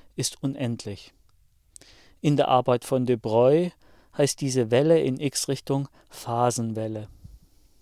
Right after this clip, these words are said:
In X-Richtung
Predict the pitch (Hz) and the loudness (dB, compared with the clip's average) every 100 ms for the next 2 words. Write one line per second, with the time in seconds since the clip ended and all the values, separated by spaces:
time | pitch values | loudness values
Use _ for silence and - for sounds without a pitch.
0 | _ _ _ _ _ _ _ _ _ _ | _ _ _ _ _ _ _ _ _ _
1 | _ _ _ 143 139 - 151 160 - 170 | _ _ _ -2 -2 0 -2 0 -2 -2
2 | 175 - 185 185 | -4 -2 -2 -2